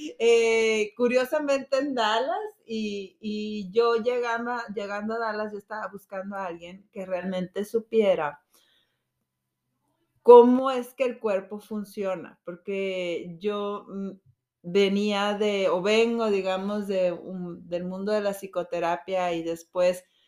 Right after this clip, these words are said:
trabajar con procesos corporales y luego procesos energéticos, pero, pues, yo sabía que yo, por más que supiera yo que el cuerpo tiene una interrelación con la emoción y con la mente y con el espíritu,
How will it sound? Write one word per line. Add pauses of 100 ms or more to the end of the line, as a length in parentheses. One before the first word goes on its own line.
(180)
trabajar
con
procesos
corporales
y
luego
procesos
energéticos,
pero,
pues,
yo
sabía
que
yo, (140)
por
más
que (300)
supiera
yo
que
el
cuerpo
tiene
una (200)
interrelación
con
la
emoción
y
con
la
mente
y
con
el
espíritu,